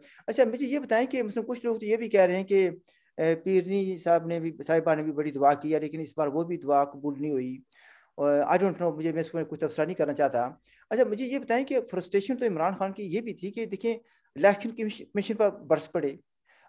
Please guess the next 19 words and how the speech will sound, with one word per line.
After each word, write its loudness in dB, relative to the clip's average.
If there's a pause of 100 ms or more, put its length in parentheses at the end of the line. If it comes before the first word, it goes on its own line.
मसलन, 0
उसी -4
election 4
commission 0
में, 2
उसी -2
हल्के 4
से, 0
अ, 4
जो 0
उनकी -4
उम्मीदवार 2
हैं, -4
क्या 0
नाम -4
था -2
उनका, -6
फौजिया -2
गालबन, -8